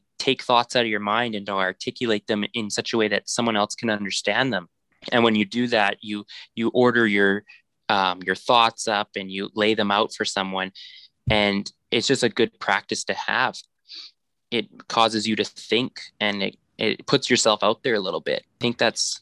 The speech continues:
that's important to do. If you don't talk to people or don't write things, ideas down, they, they can just sit in your mind, and then you can be so s-, you can sit in your mind for years and be so set on them,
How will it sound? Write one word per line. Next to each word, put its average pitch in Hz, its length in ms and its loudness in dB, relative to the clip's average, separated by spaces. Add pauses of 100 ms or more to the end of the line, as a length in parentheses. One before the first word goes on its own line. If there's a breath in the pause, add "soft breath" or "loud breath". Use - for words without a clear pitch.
(120)
that's 135 220 2
important 139 520 2
to 110 80 -2
do. 196 340 -4 (1040 loud breath)
If 127 120 -2
you 151 60 0
don't 151 240 0 (140)
talk 135 340 2
to - 80 -8
people 123 320 -4
or 117 160 4
don't 127 220 -2
write 120 220 -2 (100)
things, 120 220 -6 (100)
ideas 117 440 2
down, 110 420 0 (180)
they, 110 260 0 (260 loud breath)
they 127 100 4
can 127 120 0
just - 320 -2
sit 147 140 2
in - 40 -4
your 117 120 2
mind, 113 400 2
and 104 100 -8
then 104 140 -6
you 104 100 -6
can 107 200 -4
be 104 120 0
so 117 220 0
s-, - 280 -6
you 113 100 -4
can 113 100 -4
sit 131 240 2
in 123 60 -2
your 110 100 2
mind 117 300 0
for 104 80 -4
years 107 560 0
and 101 140 -10
be 98 60 -8
so 117 260 2
set - 460 0
on 117 180 0
them, 90 200 -6